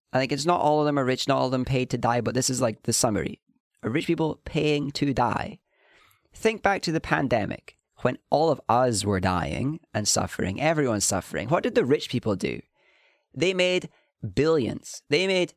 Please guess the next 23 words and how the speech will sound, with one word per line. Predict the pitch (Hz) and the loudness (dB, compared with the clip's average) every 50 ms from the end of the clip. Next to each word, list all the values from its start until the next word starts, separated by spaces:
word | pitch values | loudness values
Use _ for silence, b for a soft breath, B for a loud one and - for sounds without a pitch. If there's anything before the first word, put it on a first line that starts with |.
| _ _ - | _ _ -8
trillions. | - - - - 143 160 170 175 170 151 117 107 101 92 - | -8 -6 -2 0 2 2 4 4 2 2 0 -2 -4 -4 0
They | - 156 180 | 0 2 2
bragged | 165 127 123 127 139 147 160 165 147 - | 2 0 2 2 4 4 4 2 2 0
about | 170 131 160 151 127 | 2 2 2 2 2
record | 120 120 127 143 160 165 - 170 151 147 - - | 2 2 2 2 2 0 0 0 0 0 -2 -8
profits. | - - 143 143 147 151 - - 107 - - - | -6 0 2 2 2 2 0 -2 -4 -4 -2 0
They | - 156 160 | 0 0 0
hiked | 156 - 151 160 156 - - - - | 2 2 2 2 0 -2 -8 -12 -10
prices. | - - 139 139 143 143 151 143 - - 113 117 - - - - B B B B B B - | -4 0 2 4 4 4 2 0 -2 -4 -4 -4 -6 -8 -10 -12 B B B B B B -4
They | 127 156 175 | -2 0 0
were | 180 180 | 0 0
doing | 160 170 170 170 160 151 - | 2 2 2 2 2 0 0
everything | 143 156 170 175 180 180 175 175 | 0 0 2 2 0 0 2 2
they | 160 151 | 0 0
could | - - 156 160 175 - - b b b b b - | 0 0 0 0 0 -2 -8 b b b b b -4
to | - 147 139 120 - B B B B B - 127 - _ - | -2 -2 -2 -4 -6 B B B B B -14 -14 -12 _ 0
gain | - 165 170 170 170 170 170 160 156 160 147 | 2 2 4 4 2 2 2 0 0 -2 -2
from | 143 - - 143 135 127 - _ - | -4 -2 0 0 0 -2 -2 _ 2
our | 131 139 143 147 147 139 135 135 | 4 4 4 4 4 2 2 0
tragedy, | 131 - - - 143 127 123 120 - 117 98 - - - - | 0 -2 0 2 2 2 2 2 0 0 0 0 -2 -4 -4
the | 190 - 117 107 | -4 -4 -2 -2
world's | 104 110 123 131 139 139 139 139 135 135 - - | 0 2 4 4 6 4 4 2 2 0 -2 -4
tragedy. | - - - 127 120 113 - 113 101 - - - - _ | -4 -2 0 0 0 0 -2 -4 -4 -4 -6 -10 -12 _